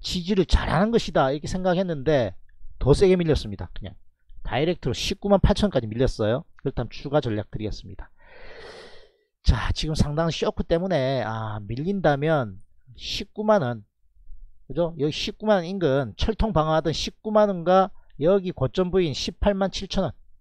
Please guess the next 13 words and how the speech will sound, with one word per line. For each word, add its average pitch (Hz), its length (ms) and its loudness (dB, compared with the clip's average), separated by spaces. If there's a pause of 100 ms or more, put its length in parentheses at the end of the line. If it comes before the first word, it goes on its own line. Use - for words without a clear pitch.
(160)
그냥 151 280 -4
러프하게 156 640 4
십구만 202 460 -2
원으로 151 200 0
생각하겠습니다. 113 840 0 (640)
십구만 180 500 -2
원 143 80 -4
인근에서, 156 480 4 (360)
아, 95 400 -8
반등 139 320 -2
조짐 165 260 0
나온다면요, 143 680 2
일단, 196 500 4